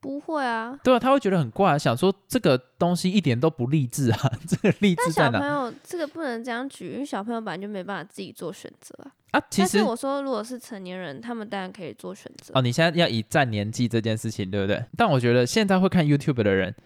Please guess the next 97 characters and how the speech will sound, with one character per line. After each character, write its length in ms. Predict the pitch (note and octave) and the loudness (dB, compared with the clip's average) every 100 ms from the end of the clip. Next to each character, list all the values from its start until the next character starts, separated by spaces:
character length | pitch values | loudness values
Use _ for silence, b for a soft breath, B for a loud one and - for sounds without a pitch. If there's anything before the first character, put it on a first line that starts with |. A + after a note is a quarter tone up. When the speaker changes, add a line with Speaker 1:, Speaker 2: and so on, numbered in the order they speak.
| b | b
Speaker 2:
他 160 | - A#3+ | -2 0
不 220 | - A#3 | 4 4
一 80 | C#3 | 4
定 160 | E3+ D3+ | 0 -4
是 120 | D3 | -4
哪 200 | A2 G#2 | -2 -2
一 20 | |
个 80 | A2 | -2
年 200 | G#2+ G#2 | -2 -2
龄 140 | G2+ | -4
层， 120 | G#2 - | -4 -4
搞 120 | B2 C3 | 0 2
不 80 | |
好 40 | F#3 | 2
他 140 | F#3+ | 2
也 100 | D3+ | 4
有 80 | A#2 | 2
小 200 | A#2 F#2+ | 2 -2
朋 180 | - G#2+ | 0 -2
友 140 | G#2+ | -2
啊。 100 | F2+ | 0
那 120 | D#3+ G#3+ | 0 2
如 120 | E3+ | 4
果 120 | F3+ | 4
老 160 | A#2+ A#2 | 4 4
高 160 | C#3 | 2
最 120 | D3+ | 2
后 60 | D3 | 2
说 180 | D3 B2 | 4 2
一 40 | |
句 160 | A#2+ B2 | 2 -2
，“没 120 | E3 | 0
有， 120 | A#3 | 2
我 140 | G#3+ F#3+ | 2 0
就 120 | E3 | 0
是 80 | E3+ | -4
给 140 | A#2+ | -2
小 100 | A#2 | -2
朋 160 | G#2 G#2+ | -2 -4
友 60 | |
看 200 | G2+ A#2 | -4 -4
的”， 180 | F#2+ - - | -4 -8 0
那 100 | D3+ | 2
他 120 | D3 | 2
是 120 | D3+ | 0
不 40 | C#3 | 0
是 60 | |
又 80 | C#3 | 2
可 100 | C3+ | 2
以 60 | A2 | 0
免 180 | G#2+ | -2
责 140 | G2+ - | -4 -10
了？ 180 | E2+ - _ _ _ _ - | -10 -14 _ _ _ _ -16
Speaker 1:
什 40 | |
么 160 | G#3 F#3+ | -14 -10
意 120 | G#3 | -12
思？ 120 | - | -10
我 80 | G3+ | -12
不 120 | G#3 | -12
太 180 | A3+ G#3+ | -14 -6
理 60 | F#3+ | -2
解。 60 | |
Speaker 2:
你 40 | D3+ | 2
刚 140 | G3+ | 2
刚 40 | |
在 120 | A3 G#3+ | 2 2
讲 200 | B2 A#2 | 0 0
说 160 | D3 | 0
那 60 | E3 | 0
些 100 | E3+ | 0
童 220 | - A#2+ | 0 -2
书 160 | B2+ C3+ | 0 0
是 80 | |
给 140 | C#3 G#2+ | 0 0
小 160 | G#2 | 0
朋 100 | G2+ | 0
友 100 | A2 | 0
看 220 | G#2+ A#2+ G#2 | 0 -2 -2
的 60 | |
嘛， 200 | F#2 E2 | -4 -4
因 60 | B2+ | -2
为 80 | B2+ | 0
励 180 | C3 | 0
志 200 | A#2 A#2 | -2 -6
书 180 | G#2 G#2+ | -4 -6
嘛。 180 | G2 - - b b | -6 -10 -14 b b
可 120 | - | -2
是 120 | C#3 G#3+ | 0 2
问 140 | A3 | 2
题， 140 | E3 C3 _ _ | 0 -2 _ _
成 220 | - C#3 C3+ | -2 0 2
人 100 | C#3 | 2
也 120 | A2+ | 2
可 100 | C3+ | 0
以 60 | A2+ | 0
看 240 | B2+ G#2 | 0 -2
嘛。 160 | - | -4